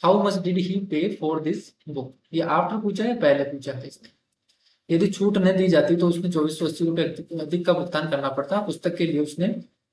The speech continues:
कितना भुगतान किया।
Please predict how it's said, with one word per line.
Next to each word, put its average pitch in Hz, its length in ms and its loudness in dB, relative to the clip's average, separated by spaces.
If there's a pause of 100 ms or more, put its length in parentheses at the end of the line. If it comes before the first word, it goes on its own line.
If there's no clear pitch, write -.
(380)
कितना 190 300 4 (600)
भुगतान 160 580 0 (240)
किया। 123 200 0